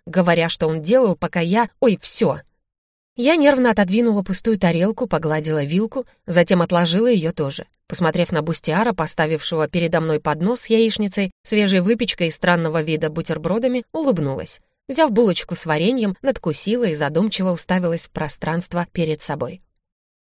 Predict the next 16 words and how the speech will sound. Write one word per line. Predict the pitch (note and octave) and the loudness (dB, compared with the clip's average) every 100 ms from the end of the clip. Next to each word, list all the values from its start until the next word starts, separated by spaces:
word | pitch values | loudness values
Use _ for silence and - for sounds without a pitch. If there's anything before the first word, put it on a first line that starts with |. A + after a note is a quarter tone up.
| _ _ _ - | _ _ _ -10
Аппетит | C4 D4+ E4+ - | -4 -4 -4 -2
пропал. | D4+ D4+ B3+ E3 _ _ | -2 -2 -4 -6 _ _
В | F3 | 2
голове | F3 F#3 G#3+ | 6 8 6
то | A3 | 6
и | G#3+ | 4
дело | F#3+ G#3 | 6 4
сновали | F#3 F#3 F#3 F#3 | 2 2 4 4
мысли | F#3 G#3+ - | 4 2 2
о | F3 | 0
том, | F3 A3+ | 0 -4
что | B3 - | -2 -2
я | E3+ | 0
ничего | E3+ F3+ G3+ G3+ | 0 0 0 0
не | G3+ | 2
узнала, | F#3+ F3+ A#3+ A#3 | 0 0 0 -2